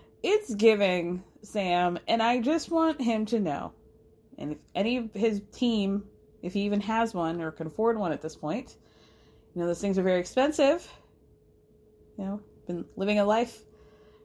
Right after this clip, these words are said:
really nice for the past six years, and how quiet is kept, sir. I just heard through the grapevine that allegedly you were, like, some kind of Fitspo kind of person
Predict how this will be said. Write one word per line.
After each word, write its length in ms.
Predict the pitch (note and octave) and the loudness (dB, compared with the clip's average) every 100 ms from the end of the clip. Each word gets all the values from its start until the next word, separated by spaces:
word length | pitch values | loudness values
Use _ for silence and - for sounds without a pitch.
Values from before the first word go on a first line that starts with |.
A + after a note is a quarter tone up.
| - A3 | -2 4
really 240 | B3+ B3+ | 4 4
nice 340 | A3+ D#4+ D#4+ | 2 2 2
for 80 | - | -2
the 80 | A3 | 0
past 240 | A#3 A3 | 2 2
six 180 | A#3+ A3+ | 0 0
years, 200 | A3 G#3+ | 0 0
and 160 | - C4 | 0 2
how 400 | E4+ D#4 A3+ - A#3 | 4 6 4 2 -8
quiet 320 | B3+ D#4 D4+ C#4+ | 0 2 2 -2
is 200 | A#3 A3+ | -4 -2
kept, 440 | D#4+ C#4+ C#4 - | 0 0 -6 -12
sir. 400 | - G3 G3 F4 - _ _ _ _ | -2 0 0 -2 -12 _ _ _ _
I 260 | - B3+ G#4 | 0 2 4
just 160 | C#4+ G#3 | 0 2
heard 400 | G#3+ G3+ B3+ C#4 _ | 2 2 0 -6 _
through 100 | C4+ | -8
the 80 | B3 | -2
grapevine 520 | B3+ F4 C4+ B3 C4 | -2 -2 -2 -2 0
that 200 | B3+ B3+ | 0 0
allegedly 800 | - C4 D#4+ F4 C#4 B3 B3 A#3+ - - - | 2 2 0 -2 -2 -2 -2 -4 -12 -20 -10
you 580 | G#3+ D#4 F4+ C#4 C4 B3 - - | -2 0 0 0 -2 -4 -8 -12
were, 320 | G#3 A#3+ A#3+ A#3+ | 2 4 6 4
like, 340 | A#3 A#3 A3+ | 2 0 -2
some 300 | - C#4+ D4+ | -4 0 0
kind 320 | D4 C#4+ C4+ | 0 0 0
of 160 | C4 B3 - - | 0 -2 -4 -2
Fitspo 1000 | G#3+ - - - C4+ C4 C4 C4 C4 B3 _ | -4 -4 -8 -4 0 4 4 2 -2 -6 _
kind 300 | B3+ B3+ C4 | -2 0 -2
of 120 | C4 | -4
person 680 | - B3+ A#3+ A3+ G#3 G#3 | 0 0 0 0 0 2